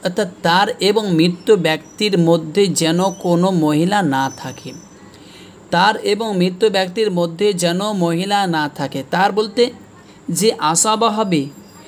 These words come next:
সেই ব্যক্তি আর মৃত ব্যক্তির মধ্যবর্তী স্থানে যেন কোনো মহিলা না থাকে। যদি মহিলা হয়ে থাকে, তাহলে আসাবা বি গায়রি, আসাবা বি নাফসি হবে না,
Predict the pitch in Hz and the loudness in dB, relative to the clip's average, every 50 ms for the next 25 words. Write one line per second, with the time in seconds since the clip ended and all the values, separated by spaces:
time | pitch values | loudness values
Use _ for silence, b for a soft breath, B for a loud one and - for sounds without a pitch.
0 | B B B - - - - 208 208 208 214 208 214 208 - - - 240 240 247 | B B B -2 -2 2 4 4 4 4 4 2 0 -4 -6 -6 -6 -4 -4 -4
1 | 240 - - - - - - - - - 165 165 170 180 185 180 175 160 156 170 | -6 -10 -18 -20 -20 -20 -20 -20 -8 -2 0 2 2 2 2 2 2 0 0 -2
2 | 185 180 180 196 180 170 165 165 165 - 190 180 165 160 160 175 180 175 175 - | -2 -2 -4 -2 0 0 -2 -2 -4 -2 -2 0 0 2 2 2 2 0 -2 -2
3 | 202 196 196 190 180 180 175 - 160 156 - - - - - 190 185 175 170 156 | -2 -2 -2 -2 -2 -2 -4 -4 -2 -2 -2 -2 -2 -4 -4 -2 -2 -2 0 0
4 | 165 160 156 147 - 185 165 160 147 147 143 143 139 143 165 180 175 165 147 139 | 0 -2 -4 -4 -4 -4 -4 -2 -2 0 0 0 0 0 0 0 0 0 -2 -4
5 | 139 135 143 139 139 - 127 131 - B B B B B B B B - 165 185 | -4 -6 -8 -12 -12 -12 -16 -16 -18 B B B B B B B B 0 0 2
6 | 190 233 233 220 214 214 226 233 240 233 220 220 226 220 226 240 226 240 233 240 | 2 2 2 2 2 2 2 2 2 2 2 0 0 0 -2 -4 -4 -4 -4 -4
7 | 220 202 190 165 165 175 185 - 226 226 233 226 202 180 214 220 185 170 180 190 | -2 -4 -2 -2 -2 -2 0 0 -2 -2 -4 -4 -4 -4 -4 -4 -2 -2 -2 -4
8 | 202 208 226 220 214 - 190 190 - 233 220 240 - 196 220 226 220 233 240 - | -2 -4 -4 -4 -4 -4 -4 -4 -4 -4 -4 -6 -6 -6 -6 -6 -6 -8 -8 -6
9 | - - 269 247 220 208 196 175 170 160 151 135 131 | -4 -4 -2 0 0 0 0 0 0 -2 -2 -4 -6